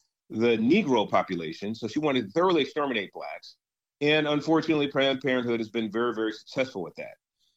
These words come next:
So, uh, we started Every Black Life Matters because we believe that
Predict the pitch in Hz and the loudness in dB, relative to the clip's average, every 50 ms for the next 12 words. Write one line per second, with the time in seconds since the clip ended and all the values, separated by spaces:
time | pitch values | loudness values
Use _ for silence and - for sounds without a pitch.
0 | _ _ _ - - - 156 147 139 139 139 139 131 - 139 143 135 135 131 127 | _ _ _ -20 -2 0 2 4 4 4 2 0 -2 0 2 4 4 4 4 2
1 | 147 196 190 - 180 160 139 139 135 156 - 147 143 127 113 135 135 139 - 117 | 2 0 2 2 2 0 2 2 0 0 0 0 -2 0 2 2 2 2 0 -2
2 | 107 101 113 135 170 175 - - 110 98 98 104 113 120 - 123 110 135 113 117 | -4 0 0 0 0 0 -4 -6 -6 -6 -4 -4 -6 -6 -8 -6 -6 -6 -4 -2
3 | 147 165 160 143 120 120 131 139 143 131 120 117 117 | -4 -4 -4 -4 -6 -4 -2 -2 -2 -2 -4 -6 -6